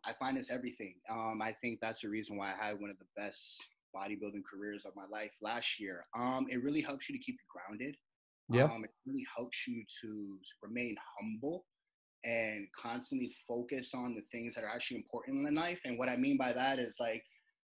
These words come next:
Speaker 1: I suck at social media. I mean, the consistency, I suck. You see me, even us talking, like, I'll speak to you and then you respond. And I'll
Speaker 2: <coughs>
Speaker 1: and it's just so, and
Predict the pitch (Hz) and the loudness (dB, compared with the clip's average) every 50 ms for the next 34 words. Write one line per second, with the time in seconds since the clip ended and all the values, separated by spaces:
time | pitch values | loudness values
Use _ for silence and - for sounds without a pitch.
0 | _ _ _ _ _ _ _ _ _ _ - 160 175 175 156 - - - - - | _ _ _ _ _ _ _ _ _ _ 10 12 12 12 10 8 4 0 2 8
1 | - 143 131 131 120 - - 104 101 - - - 95 92 - - 95 87 87 82 | 10 12 12 12 10 6 0 -4 -4 -4 -4 -4 -2 0 0 0 0 -2 -4 -4
2 | 85 85 87 82 82 82 - - - - 117 113 120 117 113 110 101 107 - - | -4 -6 -6 -8 -10 -10 -12 -10 -8 -4 0 2 2 2 2 0 -2 -4 -4 -4
3 | 113 107 - - 139 139 - 147 147 143 - 160 160 156 156 - 117 127 131 123 | -4 -4 -2 0 0 2 4 4 4 4 4 6 6 6 6 6 4 6 6 4
4 | 117 - - - - - 147 123 117 - 170 247 302 302 - - 151 143 139 151 | 4 2 -2 0 4 6 6 6 6 10 12 12 12 12 12 12 10 12 12 12
5 | 190 240 240 277 254 - - 226 269 262 - - - 190 160 - - 147 135 135 | 10 10 10 10 10 10 10 8 8 8 8 6 8 8 8 8 8 8 8 10
6 | 135 127 143 143 170 196 202 - - - 220 220 214 - - 240 233 247 262 262 | 10 8 10 12 12 12 12 10 8 8 8 8 8 8 8 10 12 12 12 12
7 | 240 214 196 190 180 170 165 160 160 151 147 147 147 151 165 180 180 170 - - | 12 12 12 12 12 12 12 12 12 12 12 12 12 12 12 10 10 6 4 2
8 | - 196 202 - - - 294 - - 254 - 208 - - - 156 - - - - | 4 10 12 12 12 12 12 12 12 12 12 12 12 10 10 10 10 8 4 2
9 | - 196 202 208 - - 196 208 208 - 247 240 - - 247 262 254 240 226 - | 6 6 8 8 10 10 10 10 10 8 6 12 12 12 12 12 12 12 12 12
10 | - - 190 185 175 | 12 12 12 12 12